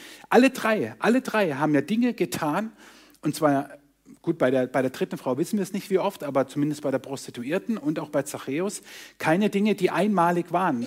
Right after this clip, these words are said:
sondern Dinge, die ihr Leben bestimmten. Also Jesus hätte alle, also und vor allem Jesus, hätte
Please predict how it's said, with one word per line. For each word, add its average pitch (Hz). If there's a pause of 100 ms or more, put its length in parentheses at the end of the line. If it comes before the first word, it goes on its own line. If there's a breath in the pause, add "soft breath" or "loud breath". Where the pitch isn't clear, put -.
sondern 151 (300 loud breath)
Dinge, 190
die 170
ihr 143
Leben 185
bestimmten. 180
Also 135
Jesus 180 (200 loud breath)
hätte -
alle, 196 (120)
also 135
und 127
vor 127
allem 110
Jesus, 147 (280 loud breath)
hätte 123